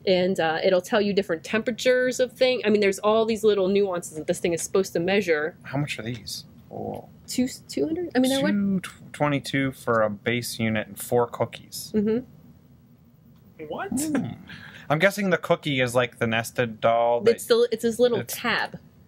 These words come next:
Speaker 2: Oh, it's a little tab.
Speaker 1: Yeah, I don't know if I have a
Speaker 3: Love
Speaker 1: better
Speaker 3: it.
Speaker 1: article.
Speaker 2: Hmm, I kinda like this.
Speaker 1: So, I
Speaker 2: Well,
Speaker 1: mean,
Speaker 2: could
Speaker 1: beyond the toothbrushing, we can check everything <laughs> you're doing.
Speaker 3: Oh.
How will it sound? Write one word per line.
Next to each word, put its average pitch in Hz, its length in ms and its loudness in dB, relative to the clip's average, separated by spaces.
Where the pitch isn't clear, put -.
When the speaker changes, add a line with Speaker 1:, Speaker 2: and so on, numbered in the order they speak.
Speaker 2:
Oh, 131 160 4
it's 120 120 -8
a 120 40 -6
little 113 180 0
tab. 208 120 0
Speaker 1:
Yeah, 202 340 2
I 226 40 -4
don't 247 240 -14
know - 120 0
if - 80 -14
I 123 60 -2
have - 40 -8
a - 40 -4
Speaker 3:
Love 185 80 -6
Speaker 1:
better 190 180 0
Speaker 3:
it. - 100 -14
Speaker 1:
article. 190 440 -6
Speaker 2:
Hmm, 349 240 -4
I - 120 -4
kinda 165 220 -2
like 123 220 -6
this. - 360 -14
Speaker 1:
So, - 180 2
I 233 40 2
Speaker 2:
Well, 233 80 2
Speaker 1:
mean, 247 100 4
Speaker 2:
could 208 160 0
Speaker 1:
beyond 262 400 2
the 190 80 0
toothbrushing, - 680 0
we 220 80 2
can 226 140 -2
check - 320 -2
everything 285 460 2
<laughs> - 40 0
you're 262 80 6
doing. - 560 -14
Speaker 3:
Oh. 120 320 -2